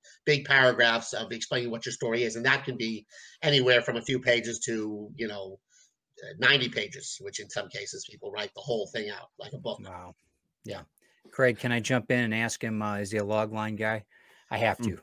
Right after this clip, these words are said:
Speaker 2: I gotta ask him. So are you a
Speaker 1: Log
Speaker 2: log
Speaker 1: lines,
Speaker 2: line guy
Speaker 1: well,
Speaker 2: or, or
Speaker 1: log lines are, everyone wants them. So you, you always,
Speaker 2: Yeah.
Speaker 1: they want a one, uh, log line is a one sentence, uh, pitch of what your story is.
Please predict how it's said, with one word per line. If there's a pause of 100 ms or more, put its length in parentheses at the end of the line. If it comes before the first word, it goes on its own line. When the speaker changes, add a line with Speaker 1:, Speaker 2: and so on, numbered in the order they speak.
(120)
Speaker 2:
I
gotta
ask
him. (180)
So
are
you
a
Speaker 1:
Log
Speaker 2:
log
Speaker 1:
lines,
Speaker 2:
line
guy
Speaker 1:
well,
Speaker 2:
or,
or
Speaker 1:
log
lines
are,
everyone
wants
them. (100)
So
you,
you
always, (260)
Speaker 2:
Yeah.
Speaker 1:
they
want
a
one,
uh,
log
line
is
a
one
sentence, (240)
uh,
pitch
of
what
your
story
is.